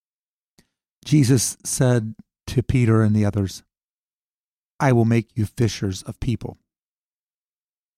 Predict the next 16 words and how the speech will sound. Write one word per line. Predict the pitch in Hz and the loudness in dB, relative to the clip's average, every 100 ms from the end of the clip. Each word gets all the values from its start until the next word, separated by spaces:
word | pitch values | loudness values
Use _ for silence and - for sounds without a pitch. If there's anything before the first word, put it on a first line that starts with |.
| _ | _
He | 120 | -8
took | - 151 - | 0 0 0
their | 120 120 113 113 _ _ - | 0 2 2 0 _ _ -4
profession | 117 - 139 131 - 110 90 95 - _ _ _ _ _ _ _ | -4 0 0 0 -2 -6 -4 -6 -10 _ _ _ _ _ _ _
and | 123 113 | 0 2
gave | 110 120 113 | 4 2 4
them | 117 110 | 2 2
an | 104 - | 0 0
image | 131 127 101 92 95 - _ _ | 2 4 2 -2 -8 -14 _ _
of | 117 101 98 92 _ _ | -4 -2 -4 -6 _ _
fishing | 143 135 - 110 95 - _ _ - | 0 2 0 -4 -4 -8 _ _ -4
that | 117 | -2
would | 110 95 | -2 -2
be | 110 110 | 0 0
the | 104 101 104 _ _ _ _ _ | 0 -2 -6 _ _ _ _ _
picture | - 151 - - 101 87 | 0 0 -2 -10 -8 -8